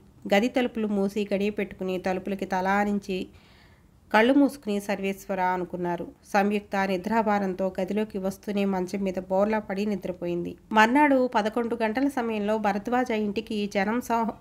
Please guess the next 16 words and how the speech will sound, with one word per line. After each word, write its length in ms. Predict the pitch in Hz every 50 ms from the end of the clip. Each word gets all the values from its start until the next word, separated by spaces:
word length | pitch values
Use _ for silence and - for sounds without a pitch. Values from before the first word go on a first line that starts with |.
| - -
సమూహం 520 | - 214 208 220 220 214 220 - 208 202
వరద 260 | 196 196 196 196 202
ముంపులా 440 | 240 214 233 220 202 - 214 208 208
వచ్చి 260 | 196 190 185 190 -
నిండిపోతుంది. 680 | 208 196 190 190 196 - 208 190 190 190 185 185 185 196 - - - - - - -
భానుమతి 640 | 214 202 202 196 208 226 233 226 220 220 220 220 214 208
గుండెల 260 | 202 202 202 214 220
మీద 240 | 220 208 196 190 202
చేతులతో 600 | 196 190 - 214 208 208 226 226 220 220 214 202
చరుచుకుంటూ 600 | 196 - 214 190 - - 208 - 226 214 202 202
గొల్లున 640 | 190 190 - 185 190 190 214 214 208 196 185 190 185 185
రోదిస్తోంది. 600 | 185 185 180 214 214 214 - - 196 185 180 175 175
ఇంటి 340 | - - 196 202 196 240
నిండా 300 | 233 233 226 220 208 214
నిండిపోయిన 540 | 208 202 190 185 180 180 - 185 185 185 180
జనం 340 | 175 175 190 175 180 180 180